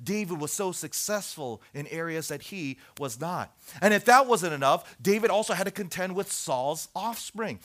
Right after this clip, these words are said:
who always tried to snuff him out and conspire for his demise. But perhaps the greatest fight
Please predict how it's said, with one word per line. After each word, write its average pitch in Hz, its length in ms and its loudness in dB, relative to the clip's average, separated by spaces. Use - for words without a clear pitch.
who 220 80 0
always 214 340 2
tried 202 380 0
to 175 80 -4
snuff 196 440 0
him 190 160 -4
out 190 220 2
and 139 100 -8
conspire 180 600 0
for 185 180 -4
his 156 240 -4
demise. 165 600 -6
But - 100 -4
perhaps 233 480 2
the 180 160 -2
greatest 214 680 -2
fight 131 400 -2